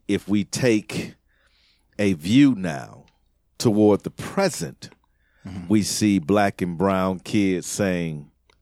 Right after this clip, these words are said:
Speaker 1: "I don't read. Education's not gonna do anything for me."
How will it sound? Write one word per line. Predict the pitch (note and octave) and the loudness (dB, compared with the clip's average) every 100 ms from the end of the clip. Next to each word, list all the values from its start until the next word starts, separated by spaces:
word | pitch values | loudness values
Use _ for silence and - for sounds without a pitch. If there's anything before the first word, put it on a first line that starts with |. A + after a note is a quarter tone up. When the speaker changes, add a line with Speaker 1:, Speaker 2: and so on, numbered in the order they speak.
| _ _ _ _ _ _ _ _ _ | _ _ _ _ _ _ _ _ _
Speaker 1:
"I | - G#2+ | -4 -2
don't | A2+ | -2
read. | D2+ F2+ C#2+ - _ _ _ _ _ _ _ _ _ _ _ _ _ _ _ G#2 | 0 -2 -2 -12 _ _ _ _ _ _ _ _ _ _ _ _ _ _ _ -8
Education's | G#2 - A2+ F#2 | -6 0 0 0
not | E2 E2 | -8 -6
gonna | D2+ | -6
do | D2 E2 | -4 -2
anything | F#2+ D#2+ D2 C2+ | -2 -6 -12 -12
for | A#1 | -14
me." | C2+ C#2+ | -12 -12